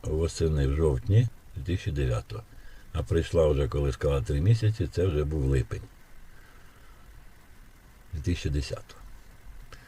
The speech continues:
Але не буду хронологію порушувати. Е, перша проявилася <clears throat> жінка, правнучка Писецюрка, Тернового, праправнучка.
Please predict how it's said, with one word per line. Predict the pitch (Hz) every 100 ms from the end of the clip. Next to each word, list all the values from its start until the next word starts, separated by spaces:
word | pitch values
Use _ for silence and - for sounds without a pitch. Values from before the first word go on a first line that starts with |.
| - - - -
Але | - 95
не | 92 87
буду | 85 80 80 -
хронологію | - - 90 87 78 69 65
порушувати. | - - - - - - - - - - - - - - -
Е, | 87 69
перша | 127 147 -
проявилася | 110 98 90 90 113 117 110 110 - -
<clears throat> | 117 95
жінка, | 80 90 113 120 127 110 - - - - - - - - - -
правнучка | 98 107 110 -
Писецюрка, | 85 - 87 - 87 - 120 110 - - - - - - - -
Тернового, | - 85 85 80 67 64 60 - - - - -
праправнучка. | 80 - 67 - 110 -